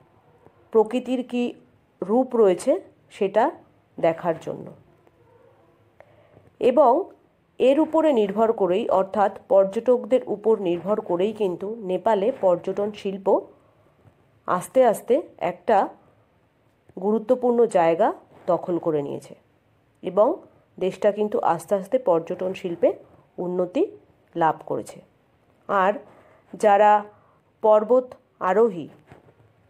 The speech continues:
তারাও কিন্তু নেপালে বারবার গেছেন পর্বত আরোহণের জন্য। নেপালের উচ্চতম শৃঙ্গ মাউন্ট এভারেস্ট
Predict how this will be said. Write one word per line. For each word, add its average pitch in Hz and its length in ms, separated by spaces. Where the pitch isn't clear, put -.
তারাও 233 320
কিন্তু 247 360
নেপালে 214 420
বারবার 185 500
গেছেন 220 420
পর্বত 185 420
আরোহণের 170 540
জন্য। 143 320
নেপালের 294 480
উচ্চতম 247 520
শৃঙ্গ 247 380
মাউন্ট 190 400
এভারেস্ট 226 480